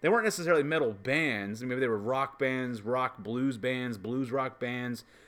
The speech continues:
somewhere in that, in that vein. But then what the, their guitar tones and the way that the vocals sounded, those kind of evolved into what we now call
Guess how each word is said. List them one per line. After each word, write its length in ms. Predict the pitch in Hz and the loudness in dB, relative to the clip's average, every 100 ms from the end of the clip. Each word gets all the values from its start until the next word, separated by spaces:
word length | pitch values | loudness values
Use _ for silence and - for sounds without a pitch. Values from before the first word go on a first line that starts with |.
| _ | _
somewhere 440 | - 170 175 180 | -4 0 4 4
in 100 | 160 | 4
that, 260 | 147 127 110 | 2 0 -2
in 180 | 139 127 | -4 -2
that 160 | 127 | -2
vein. 460 | 110 127 139 117 110 - - - | -2 -2 0 0 -2 -6 -18 -6
But 240 | 107 131 | -2 0
then 300 | 143 139 127 | 2 0 0
what 180 | 123 120 | -4 -2
the, 140 | 123 | -2
their 220 | 120 127 117 | -2 -2 -2
guitar 340 | 117 147 135 | -2 0 0
tones 680 | - - 165 151 131 113 101 | -2 -4 -2 0 0 -2 -4
and 100 | 113 | -4
the 60 | 117 | -4
way 100 | 131 | -4
that 140 | 117 | -4
the 60 | 113 | -6
vocals 460 | 117 151 151 120 | 0 0 0 -6
sounded, 240 | 131 113 110 | -4 -4 -2
those 140 | 131 | -4
kind 220 | - 139 | -2 -2
of 120 | 113 - - - - | -4 -6 -20 -18 -8
evolved 580 | 113 110 143 123 104 - | -4 2 4 4 2 -4
into 460 | 143 147 120 135 | -2 -2 -2 -2
what 180 | 117 117 | 0 -2
we 140 | 117 117 | -2 -2
now 240 | 117 113 | -2 -4
call 500 | - 120 113 107 95 | -4 -2 0 0 -2